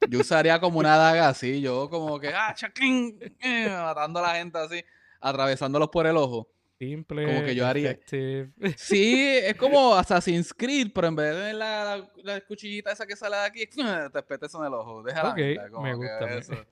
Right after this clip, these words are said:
Speaker 2: <laughs> me gusta, me gusta. Ok, este, ¿cuál es tu favorite Human Lantern? ¿Viste?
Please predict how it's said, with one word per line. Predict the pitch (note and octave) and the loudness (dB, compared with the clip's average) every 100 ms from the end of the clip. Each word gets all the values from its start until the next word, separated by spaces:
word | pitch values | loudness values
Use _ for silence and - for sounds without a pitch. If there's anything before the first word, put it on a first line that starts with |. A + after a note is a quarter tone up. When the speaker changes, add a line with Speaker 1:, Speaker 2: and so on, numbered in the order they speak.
| _ | _
Speaker 2:
<laughs> | F3 - - - - _ | -10 -10 -12 -12 -14 _
me | C3+ B2+ | -10 -6
gusta, | C3 - C3 | -8 -6 -8
me | A#2 A#2+ | -8 -10
gusta. | B2 - A2 _ _ _ _ _ _ | -12 -14 -16 _ _ _ _ _ _
Ok, | D#3 C#3 A2 - _ _ _ _ | -8 -8 -10 -14 _ _ _ _
este, | C3+ C#3 - C#3+ C#3 C3+ | -6 -6 -8 -10 -8 -8
¿cuál | - D3 F3 | -8 -8 -8
es | F#3 _ _ _ _ | -10 _ _ _ _
tu | E3 D#3+ D#3 D3+ | -10 -8 -8 -10
favorite | - E3+ F3+ F3 C3+ C3 - _ _ - | -8 -4 -4 -2 -2 -4 -8 _ _ -10
Human | G3+ G#3+ E3 B2 A2+ | -8 -8 -12 -12 -10
Lantern? | A2 A2 A#2 A2+ _ | -10 -12 -18 -20 _
¿Viste? | A2 G#2+ - - | -10 -10 -14 -20